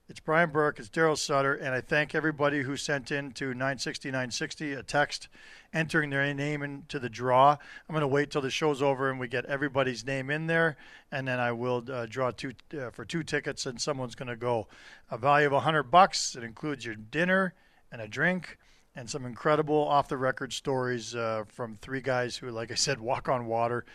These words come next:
in this city. So if you wanna go, if you don't win tickets and you wanna go, please go to my Twitter feed at Eric Francis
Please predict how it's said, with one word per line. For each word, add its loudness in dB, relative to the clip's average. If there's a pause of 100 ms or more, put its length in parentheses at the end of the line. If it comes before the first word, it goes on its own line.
(400)
in -4
this 0
city. 0
So 2 (360)
if -4
you 0
wanna 6
go, 8
if 4
you -2
don't 6
win 0
tickets 0
and -10
you -2
wanna 4
go, 2
please 0
go 2
to 2
my 0
Twitter -4
feed -4
at -2
Eric 0
Francis 0